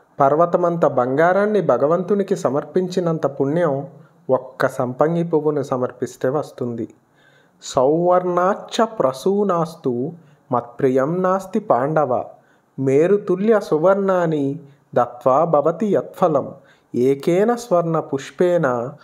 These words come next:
హరిం సంపూజ్య తత్ఫలం. సువర్ణ కురు మైర్దివ్యై యైర్నిధితో హరి. రత్నహీనై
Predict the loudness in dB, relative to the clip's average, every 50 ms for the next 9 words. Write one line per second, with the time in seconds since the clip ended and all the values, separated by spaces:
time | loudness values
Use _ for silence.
0 | -20 _ _ -8 0 0 2 2 2 0 -2 -2 -2 -2 -4 -4 -4 -4 -2 -2
1 | 0 0 0 2 0 0 2 2 0 -2 -2 -4 -2 0 0 0 -2 -4 -6 -14
2 | -20 _ _ -20 -20 _ _ _ -2 0 2 4 4 4 4 2 2 0 0 0
3 | -2 0 0 0 0 2 0 0 0 -2 -2 0 0 0 0 -2 0 0 2 2
4 | 4 2 0 -2 -4 -6 -14 -20 _ _ _ _ _ _ _ -2 0 2 2 2
5 | 2 2 0 0 0 -2 -4 0 0 2 2 2 0 0 0 0 2 0 -2 -4
6 | -10 -18 -20 _ _ _ _ _ _ _ _ _ -2 0 0 0 0 -2 -2 0
7 | 0 0 0 -2 -4 -2 -2 0 2 2 2 2 2 0 -2